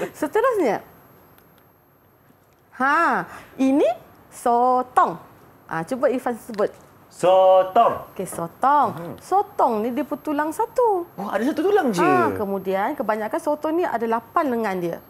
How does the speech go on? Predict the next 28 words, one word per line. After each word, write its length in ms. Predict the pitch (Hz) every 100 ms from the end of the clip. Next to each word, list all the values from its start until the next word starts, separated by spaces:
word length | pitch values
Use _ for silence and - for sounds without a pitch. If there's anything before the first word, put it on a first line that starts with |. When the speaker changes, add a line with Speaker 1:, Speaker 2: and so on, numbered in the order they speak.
| -
Speaker 2:
Okey. 800 | 98 - - 165 190 196 196 190
Speaker 1:
Dia 400 | 175 180 214 302
kalau 320 | 202 180 220
dia 160 | 254 233
nak 240 | 220 208
pertahankan 640 | - - 247 294 285 277 254
diri, 240 | 262 311
Speaker 2:
Mhm. 60 | 262
Speaker 1:
dia 60 | 226
akan 160 | 233
keluarkan 540 | 208 240 254 254 330 494 571 - - -
dawat 320 | 196 196 -
hitam. 320 | 196 - 180 160 - -
Speaker 2:
Ha, 160 | 127
ha, 140 | 143 170
betul 240 | 139 139
lah, 120 | - 262
Cikgu. 180 | 262
Irfan 80 | 254
Speaker 1:
Ah. 140 | 233 208
Speaker 2:
pernah 120 | 180
tengok 200 | 175 135
videonya, 400 | 131 131 143 131
Cikgu. 280 | 123 117 196 247 - - -
Kalau 240 | 117 127
dia 140 | 127 135
rasa 200 | 127 135
diancam, 520 | 123 131 123 143 190